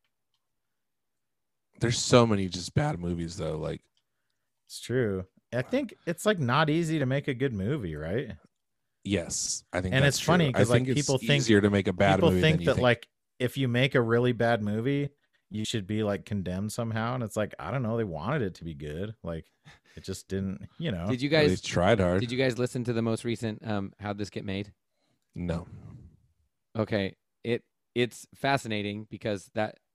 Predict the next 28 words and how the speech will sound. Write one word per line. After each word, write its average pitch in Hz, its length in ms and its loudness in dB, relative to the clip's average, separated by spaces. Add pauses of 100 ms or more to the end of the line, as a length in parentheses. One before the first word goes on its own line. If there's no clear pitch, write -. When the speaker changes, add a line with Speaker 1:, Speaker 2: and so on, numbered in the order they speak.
(140)
Speaker 3:
obviously 110 400 -2
that's 104 180 -4
what 107 120 -12
the - 40 -20
podcast 101 380 -8
is 95 100 -10
about. 98 320 -6 (460)
But - 140 -6
this 135 160 -2
particular 160 680 -2
movie, 98 480 -6 (720)
um, 101 380 -4
is 107 180 -10
called 110 280 -2
Tammy 120 380 0
and 131 100 0
the - 20 0
T-Rex. 104 720 -6 (640)
And, 104 400 -4 (800)
Speaker 2:
<laughs> - 680 -20
Speaker 3:
and 113 300 -2 (200)
it's, - 480 -8 (160)
uh, 104 380 -4 (720)
it 120 200 -10 (240)
was 110 260 -8
made, 120 480 -2 (640)
like, 113 220 -6
right 117 360 -2